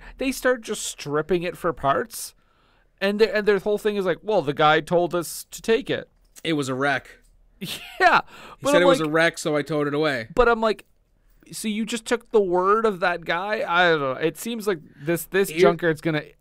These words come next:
Speaker 1: end up in some legal hot water.
Speaker 2: There should have been, 'cause it, it, he should have been like, 'cause if, if Putnam was like, "It's, it's a junker, it's a wreck, I need you to tow it away," the first thing the guy says,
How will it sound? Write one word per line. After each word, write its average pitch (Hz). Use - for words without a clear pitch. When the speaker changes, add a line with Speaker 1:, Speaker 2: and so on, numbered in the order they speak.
Speaker 1:
end 165
up 147
in 139
some 151
legal 147
hot 123
water. -
Speaker 2:
There 175
should 208
have 196
been, 160
'cause 156
it, 165
it, 156
he 156
should 196
have 190
been 151
like, 139
'cause 147
if, 147
if 135
Putnam 208
was 175
like, 151
"It's, 156
it's 156
a 151
junker, 147
it's 135
a 123
wreck, 147
I 135
need 131
you 127
to 117
tow 131
it 120
away," 123
the -
first 180
thing 170
the 151
guy 156
says, 139